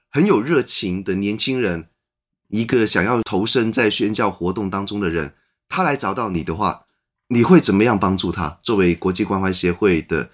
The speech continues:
这个角度，你怎么样去帮助他走向真正的宣教士这样子的一个职分当中呢？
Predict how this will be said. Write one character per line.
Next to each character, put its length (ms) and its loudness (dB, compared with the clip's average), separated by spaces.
这 100 -6
个 100 2
角 240 0
度， 320 -4
你 100 -2
怎 140 0
么 80 2
样 120 2
去 200 0
帮 300 -2
助 180 0
他 400 -4
走 220 2
向 420 0
真 200 4
正 140 4
的 80 2
宣 200 2
教 160 0
士 180 -2
这 140 -4
样 100 -2
子 120 -10
的 100 -2
一 100 -2
个 240 0
职 300 -6
分 220 -2
当 160 -4
中 160 -4
呢？ 120 -6